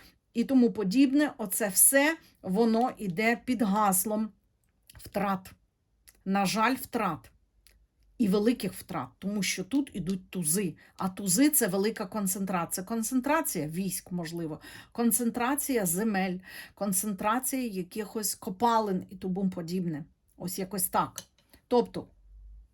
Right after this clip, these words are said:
нам будуть показувати, що угоди шикарні.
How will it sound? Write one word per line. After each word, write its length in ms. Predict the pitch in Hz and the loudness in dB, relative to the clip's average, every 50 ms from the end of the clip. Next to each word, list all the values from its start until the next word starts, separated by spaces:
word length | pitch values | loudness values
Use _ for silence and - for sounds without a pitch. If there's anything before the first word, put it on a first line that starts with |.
| _ _ _ _ - | _ _ _ _ -4
нам 400 | 202 208 226 254 285 339 381 370 | 0 4 6 8 8 6 6 4
будуть 320 | 302 302 233 240 - - | 4 4 4 2 0 -2
показувати, 580 | - 208 190 - 202 185 170 160 170 156 - 175 | -4 -6 -2 0 0 0 0 0 -4 -6 -6 -6
що 180 | - - 214 202 | -6 -2 -2 -2
угоди 400 | 180 156 160 196 233 233 214 190 | -2 2 4 4 4 4 4 0
шикарні. 720 | 185 - - 185 - 190 208 202 190 175 156 165 156 | -2 -4 -6 -6 -2 0 2 2 2 0 -2 -4 -6